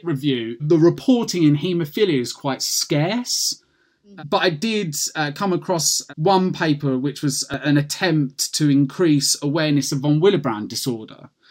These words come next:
That was reported by Rain and colleagues in Canada. Uh, the initiative was called Let's Talk Period.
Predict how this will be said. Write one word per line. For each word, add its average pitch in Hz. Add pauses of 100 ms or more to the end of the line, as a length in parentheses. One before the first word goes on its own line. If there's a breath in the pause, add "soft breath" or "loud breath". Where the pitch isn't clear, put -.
(300 soft breath)
That 185
was 165
reported 156
by 139
Rain 165
and 139
colleagues 139
in 120
Canada. 160 (280 soft breath)
Uh, 131
the 131
initiative 160
was 147
called 147
Let's -
Talk 160
Period. 120